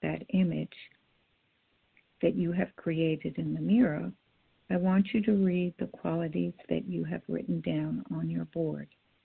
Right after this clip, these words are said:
See and feel these qualities in your new image. Begin each sentence with "I am,"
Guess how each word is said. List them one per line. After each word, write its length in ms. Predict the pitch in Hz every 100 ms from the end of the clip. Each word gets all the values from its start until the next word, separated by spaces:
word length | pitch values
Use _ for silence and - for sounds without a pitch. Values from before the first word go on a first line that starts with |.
| _ _ _ _ _ _ _ _ _ _ _ _ _ _ - -
See 420 | 185 170 170 202 -
and 180 | 175 185 -
feel 260 | 160 160
these 240 | 156 175 165 -
qualities 680 | - 180 165 156 151 151 160 - - _ _ -
in 160 | 165
your 160 | 165 165
new 300 | 170 160 -
image. 400 | 170 165 156 151 - - _ _ _ _ _ _ _ _ _ - _ -
Begin 360 | 190 190 185 -
each 200 | 190 190 - -
sentence 400 | 202 175 151 156 - - _ _ -
with 140 | 165 - -
"I 360 | 165 165 185 -
am," 400 | 185 160 151 170